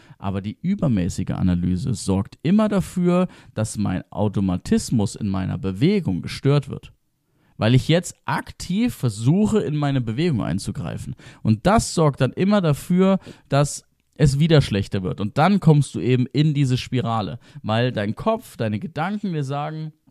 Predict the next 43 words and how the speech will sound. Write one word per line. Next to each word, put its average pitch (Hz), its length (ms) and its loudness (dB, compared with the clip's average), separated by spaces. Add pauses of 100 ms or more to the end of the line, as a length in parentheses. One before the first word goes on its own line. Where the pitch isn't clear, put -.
(560)
wir 123 140 4
müssen 135 300 2
irgendwas 101 280 -4
ändern, 90 320 -8
wir 110 80 2
müssen 139 280 4
was 117 140 2
ändern, 101 220 -2
wir 104 80 2
müssen 143 300 4
das 131 180 0
jetzt 120 240 -2
die 120 60 -8
Kontrolle 117 520 2
übernehmen. 92 440 -4 (340)
Und - 100 -4
auf 107 120 -6
einmal 139 240 -2
verlierst 127 420 -2
du 107 60 0
das 98 160 -4
Vertrauen 170 600 0 (420)
und 110 300 -2
das 120 280 -2
stürzt - 420 -8
dich - 160 -10
dann 92 200 -4
da 90 80 -2
rein. 80 300 -8 (1300)
Kommen 131 140 8
wir 175 100 4
zu - 140 2
meinem 165 240 8
mentalen 165 480 4
Moment 156 320 0
der 151 140 6
Woche, 151 280 2
wo 101 140 -2
wir 107 80 0
genau 185 640 6
das 196 320 0
belegen 160 420 2
können. - 320 -6